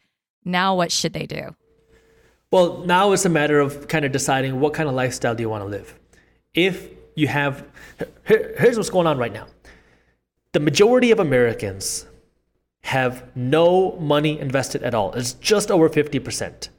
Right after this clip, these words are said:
Speaker 2: So right around half of Americans have no investments at all. No four oh one k, no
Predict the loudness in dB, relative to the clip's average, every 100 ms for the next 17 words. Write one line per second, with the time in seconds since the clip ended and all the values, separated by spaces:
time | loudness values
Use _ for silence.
0 | _ 0 2 2 2 0 -4 -4 -4 -2
1 | -2 -2 0 0 0 -6 -6 -4 -4 -2
2 | 0 2 2 -2 -2 -4 -4 -8 -8 -8
3 | -6 -6 -4 -4 -4 -8 -18 -20 -2 -2
4 | 0 2 4 4 0 0 0 0 2 0